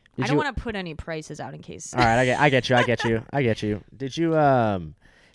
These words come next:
Speaker 1: did you, like, take specific pics from him, or were they just, like, old shit you had? You just sent old shit?
Speaker 2: I'm ninety-nine percent sure that with both these people, and maybe it was the same person fucking me over twice 'cause they realized they got away with it the first time, but
Speaker 1: I don't know. Why would they do it twice? They already got five ass pics.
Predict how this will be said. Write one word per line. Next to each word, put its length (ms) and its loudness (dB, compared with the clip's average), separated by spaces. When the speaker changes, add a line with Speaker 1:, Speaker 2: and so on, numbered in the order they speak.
Speaker 1:
did 140 0
you, 100 4
like, 240 4
take 260 2
specific 460 -4
pics 200 0
from 100 -2
him, 100 0
or 80 2
were 100 4
they 100 2
just, 140 -4
like, 180 0
old 220 2
shit 220 -2
you 100 -4
had? 280 0
You 80 -4
just 100 -4
sent 200 -6
old 200 -2
shit? 260 0
Speaker 2:
I'm 160 -2
ninety-nine 520 -6
percent 400 -10
sure 380 -10
that 160 -8
with 220 -16
both 240 -8
these 220 -16
people, 600 -12
and 100 -6
maybe 160 -6
it 140 2
was 60 -4
the 80 -6
same 240 -8
person 460 -12
fucking 280 -6
me 120 -6
over 140 -6
twice 400 -6
'cause 120 -10
they 120 -8
realized 320 -6
they 60 -8
got 200 -4
away 180 -6
with 140 -10
it 80 -16
the 60 -20
first 280 -10
time, 240 -12
but 120 -8
Speaker 1:
I 60 0
don't 100 -4
know. 80 -10
Why 160 -2
would 100 -6
they 80 -6
do 120 -4
it 100 -8
twice? 420 -8
They 80 -6
already 140 -4
got 140 -6
five 300 -4
ass 240 0
pics. 440 0